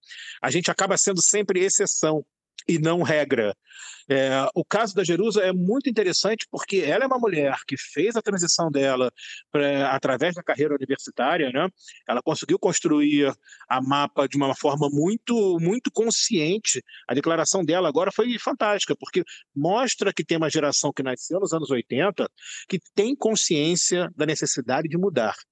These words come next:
em diversos setores. Não precisa ficar só com a venda de porta em porta. Ela pode ser, sim, uma empresária que atinge um público maior do que o público étnico, que é outro mito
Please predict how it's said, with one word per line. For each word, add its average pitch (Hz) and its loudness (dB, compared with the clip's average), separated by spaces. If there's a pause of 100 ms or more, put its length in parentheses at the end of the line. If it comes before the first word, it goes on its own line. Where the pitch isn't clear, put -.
(280)
em 196 2
diversos 175 2
setores. 214 0
Não 190 0
precisa 202 0
ficar 190 0
só 175 2
com 165 0
a 147 2
venda 175 2
de 165 0
porta 170 0
em 190 0
porta. 135 -2 (360)
Ela 139 0
pode 220 0
ser, - -2
sim, 254 0
uma 285 0
empresária 160 0 (220)
que 165 0
atinge 208 0
um 220 -2
público 180 0
maior 156 2
do 175 -6
que - -4
o 185 -2
público 175 0
étnico, 139 -2 (300)
que 160 0
é 151 4
outro 220 2
mito 175 0